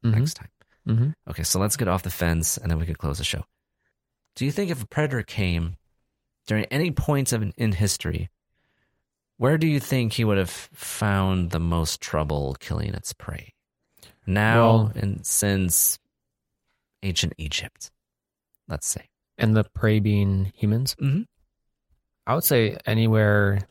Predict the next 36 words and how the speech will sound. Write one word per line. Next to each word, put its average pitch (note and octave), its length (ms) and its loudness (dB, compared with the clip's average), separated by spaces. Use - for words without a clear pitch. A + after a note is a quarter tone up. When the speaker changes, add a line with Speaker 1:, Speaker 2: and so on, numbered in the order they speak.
Speaker 1:
along G#2 640 2
the G#2+ 100 0
timeline G2+ 440 2
of F#2+ 100 0
humanity F#2+ 520 2
outside G#2 320 2
of, G2 100 0
like, F#2+ 180 0
cave F#2+ 260 -2
people. F#2+ 340 -4
So A#2 260 2
out, B2+ 300 2
I C3+ 80 0
would C#3 100 2
say A#2 280 4
within A2 640 2
any A#2 220 2
sort A2+ 420 0
of G#2 180 0
civilized G#2 920 2
group A2 400 2
humanity, G2+ 720 0
he - 120 -2
would G#2 60 4
have G2 100 2
trouble. G#2 320 0
Speaker 2:
So - 100 -4
we're A#2+ 80 6
al-, A#2 60 4
Speaker 1:
Because A#2 220 2
Speaker 2:
we're G#2+ 120 0
always F#2+ 200 0
the - 80 -4
foil D2 380 -4
to - 100 -12
him. D2+ 220 -8